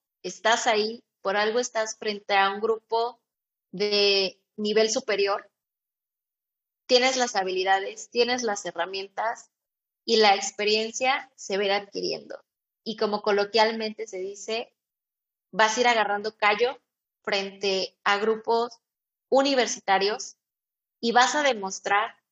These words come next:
lo que eres y lo que sabes dentro de esa aula. Y cuando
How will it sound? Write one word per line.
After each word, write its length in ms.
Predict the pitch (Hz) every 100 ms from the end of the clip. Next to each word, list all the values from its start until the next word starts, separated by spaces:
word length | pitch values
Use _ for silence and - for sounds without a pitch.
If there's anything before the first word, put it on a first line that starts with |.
| -
lo 280 | 208 202 202
que 200 | 190 -
eres 580 | 208 226 269 381 - _ _ _ _ _ -
y 120 | 220
lo 220 | 214 208
que 140 | 196
sabes 600 | 190 214 214 247 302 - _ _ _
dentro 720 | 196 180 226 240 - 285 - _
de 240 | 202 196
esa 280 | 202 - 196
aula. 480 | 202 214 240 269 - _ _ _
Y 380 | - 208 208 196
cuando 800 | - 208 202 202 202 202 202 -